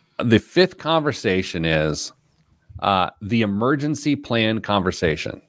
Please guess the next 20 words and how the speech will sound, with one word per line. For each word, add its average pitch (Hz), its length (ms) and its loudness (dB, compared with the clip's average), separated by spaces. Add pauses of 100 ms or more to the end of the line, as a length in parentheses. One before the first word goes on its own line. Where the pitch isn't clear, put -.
(120)
Not 104 220 0
the 196 60 0
emergency 190 400 0
fund 190 400 -2
conversation, 78 920 -4
the 127 100 -2
emergency 127 560 0
plan 98 340 0
conversation. - 760 -4 (760)
What 160 220 2
happens 147 480 -2
if 110 100 0
something 110 400 0
goes 92 260 2
wildly 78 540 0
wrong? 65 460 -4
What 85 180 0
do 92 80 0
you 123 160 0
do? 135 340 0